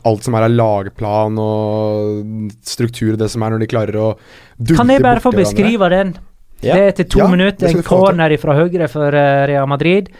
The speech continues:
Speaker 2: Den corneren blir sleget helt over mot bakre stolpe, og der er det kun to spillere, det er Moriel og Simon Kjær.
Speaker 1: Riktig.
Speaker 2: Og Moriel finner på å heade den ballen inn i et, inn igjen i feltet til Nacho Monreal, som
Speaker 1: Treffer
Speaker 2: står helt
Speaker 1: skul-,
Speaker 2: alene.
Speaker 1: treffer skulderen,
Speaker 2: Ikke
Speaker 1: ja.
Speaker 2: Nacho Monreal.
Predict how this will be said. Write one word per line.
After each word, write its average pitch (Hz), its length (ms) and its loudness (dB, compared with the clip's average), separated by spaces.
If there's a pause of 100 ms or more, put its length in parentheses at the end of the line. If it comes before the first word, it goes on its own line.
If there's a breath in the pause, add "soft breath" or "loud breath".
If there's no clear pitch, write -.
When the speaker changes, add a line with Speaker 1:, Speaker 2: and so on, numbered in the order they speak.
(320 soft breath)
Speaker 2:
Den 170 160 0
corneren 175 320 0
blir 147 100 -2
sleget 151 480 -2
helt 185 260 0
over 156 240 2
mot 165 220 -2
bakre 143 300 0
stolpe, 143 340 -4
og 147 100 -2
der 175 220 0
er 165 60 -2
det 160 160 -4
kun 247 220 0
to 202 180 -2
spillere, 175 500 -2
det 190 120 -4
er 160 40 -2
Moriel 156 460 0
og 139 420 -2
Simon 135 240 -6
Kjær. 254 300 0 (120)
Speaker 1:
Riktig. 110 260 -6 (520)
Speaker 2:
Og 160 220 0
Moriel 165 360 2
finner 175 200 -4
på 175 160 -4
å - 20 -4
heade 147 240 -4
den 156 140 -2
ballen 151 240 -4 (180)
inn 269 220 4
i 185 60 2
et, - 180 -2 (200)
inn 226 200 4
igjen 170 120 2
i 151 40 0
feltet 160 560 0 (240)
til 147 720 0
Nacho 147 320 -4
Monreal, 135 540 -6
som - 100 -4
Speaker 1:
Treffer 139 160 2
Speaker 2:
står 120 80 -2
helt 120 140 2
Speaker 1:
skul-, 120 100 -4
Speaker 2:
alene. 113 160 -8
Speaker 1:
treffer 120 240 0
skulderen, 101 400 0
Speaker 2:
Ikke 123 140 2
Speaker 1:
ja. - 20 4
Speaker 2:
Nacho 175 240 2
Monreal. 131 400 -4